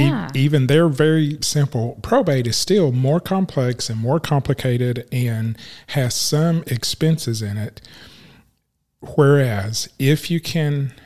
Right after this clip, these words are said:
Speaker 2: list someone as a beneficiary on your assets, you die, they prove that you have died with a death certificate, the asset goes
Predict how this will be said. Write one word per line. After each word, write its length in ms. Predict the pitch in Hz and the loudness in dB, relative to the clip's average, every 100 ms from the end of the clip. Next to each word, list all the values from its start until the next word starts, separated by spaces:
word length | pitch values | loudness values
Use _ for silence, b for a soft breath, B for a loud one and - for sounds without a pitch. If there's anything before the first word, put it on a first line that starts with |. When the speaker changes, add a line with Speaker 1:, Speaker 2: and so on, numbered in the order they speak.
| B B _ - | B B _ -8
Speaker 2:
list 380 | 127 120 151 - | -2 2 2 2
someone 340 | 175 156 151 | 2 4 4
as 200 | 131 123 | 2 0
a 100 | 123 | -2
beneficiary 960 | 113 104 101 277 226 - 101 95 107 117 - - | -2 -4 -4 -2 -2 -2 -4 -4 -6 -10 -16 -6
on 520 | 127 123 123 123 127 - | -2 2 2 0 -2 -6
your 220 | 139 120 | -4 -2
assets, 680 | 135 202 - 107 101 120 - - | -2 -4 -6 -6 -6 -8 -10 -12
you 240 | - 127 113 | -8 -4 -2
die, 460 | 127 143 156 156 - b b b - | 2 2 2 0 -4 b b b -8
they 220 | 120 135 | -4 -2
prove 380 | 127 - 131 131 | -2 2 2 2
that 180 | 117 - | -2 -2
you 140 | 117 | 0
have 100 | 117 | 0
died 340 | 113 120 120 - | -2 -2 -2 -4
with 160 | 101 | -10
a 100 | 101 | -8
death 220 | 98 123 | -2 0
certificate, 600 | - 165 - 165 - 160 - | 0 -2 0 -2 0 -4 -2
the 160 | 113 | -4
asset 400 | 120 117 127 107 | -2 -4 -4 -6
goes 400 | - 104 101 - | -6 -6 -4 -6